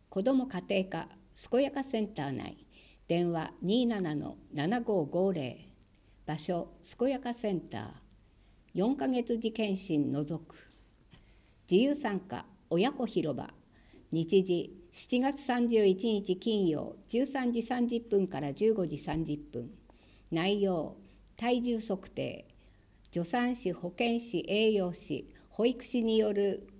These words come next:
個別相談。対象、生後六ヶ月頃までの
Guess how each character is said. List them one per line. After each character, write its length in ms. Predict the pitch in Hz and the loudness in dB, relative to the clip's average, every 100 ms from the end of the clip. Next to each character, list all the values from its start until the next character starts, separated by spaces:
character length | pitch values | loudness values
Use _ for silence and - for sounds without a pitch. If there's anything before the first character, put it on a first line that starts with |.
| - | -8
個 140 | 180 | -2
別 200 | 247 262 | -2 2
相 260 | - 160 147 | 2 2 -2
談。 220 | - - - 190 - - - _ - - | -6 -10 -14 -20 -20 -20 -20 _ -20 -10
対 180 | 202 208 | -2 0
象、 460 | 214 214 190 180 - - - | 0 0 0 0 -8 -18 -14
生 300 | - - 262 | -4 0 2
後 100 | 233 | 2
六 220 | 190 185 | 2 0
ヶ 120 | - 240 | 0 0
月 280 | 254 254 | 0 0
頃 260 | 240 226 220 | 0 2 2
ま 140 | 214 | 2
で 120 | 208 196 | 2 2
の 220 | 190 | 2